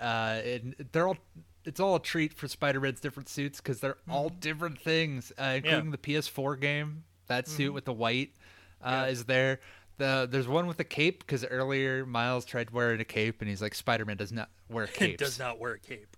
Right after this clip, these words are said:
Speaker 2: Respect it. Yeah.
Speaker 1: And, uh, yeah, it, well, and then there was one with, I think, a Doctor Strange looking cape. I, if I was to
Speaker 2: Well, I, I think that actually is a,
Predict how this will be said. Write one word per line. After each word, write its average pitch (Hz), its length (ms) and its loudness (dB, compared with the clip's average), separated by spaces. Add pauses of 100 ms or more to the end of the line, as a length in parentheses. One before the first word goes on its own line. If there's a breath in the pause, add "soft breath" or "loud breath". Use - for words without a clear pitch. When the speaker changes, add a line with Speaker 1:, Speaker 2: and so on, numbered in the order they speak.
Speaker 2:
Respect 120 500 -10
it. - 120 -20 (440 loud breath)
Yeah. 104 200 -14 (1080 loud breath)
Speaker 1:
And, 104 380 0
uh, 101 360 2 (360)
yeah, 113 260 2
it, 120 240 -2
well, 139 160 6
and 127 100 2
then 127 140 2
there 113 160 0
was 113 240 2
one 117 340 -2
with, 117 180 -8
I 120 60 -2
think, - 220 0
a 131 40 4
Doctor 113 400 0
Strange 120 420 -2
looking 104 320 -4
cape. 101 320 -6 (100)
I, 117 80 -8 (600)
if 113 200 -12
I 110 140 -4
was 110 240 -10
to 110 340 -6
Speaker 2:
Well, 202 380 0
I, 143 80 0 (360 loud breath)
I - 40 -20
think - 240 -16
that 147 160 -8
actually 147 380 -8
is 143 120 -8
a, 120 140 -14